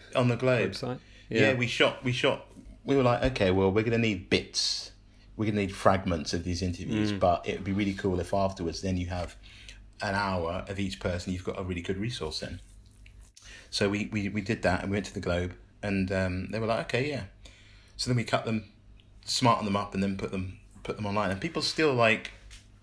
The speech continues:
Speaker 1: tweet or contact us saying, you know, "Saw that film," and, or, "We studied that film in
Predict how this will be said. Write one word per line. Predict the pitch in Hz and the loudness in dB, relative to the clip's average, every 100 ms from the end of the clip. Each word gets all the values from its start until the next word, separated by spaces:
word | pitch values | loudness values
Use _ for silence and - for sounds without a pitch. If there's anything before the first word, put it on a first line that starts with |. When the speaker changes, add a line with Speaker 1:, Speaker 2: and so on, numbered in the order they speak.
| - | -6
Speaker 1:
tweet | - 117 - - - | 2 2 2 -4 -2
or | 101 92 90 - - - - | 0 2 -2 -10 -20 -20 -2
contact | 107 104 104 - | 0 2 0 0
us | 98 | -2
saying, | 104 95 90 | 2 2 2
you | 92 | 0
know, | 87 82 - - | -2 -4 -12 -12
"Saw | - 98 | -2 2
that | 92 92 | 2 -2
film," | - 98 90 87 | -2 -2 0 -4
and, | 85 85 - - - - | -6 -8 -10 -20 -20 -2
or, | 123 | 0
"We | 110 | 2
studied | 110 - 117 113 | 0 4 4 4
that | 104 - | 0 0
film | - 101 98 | -2 0 0
in | 92 90 | 0 -2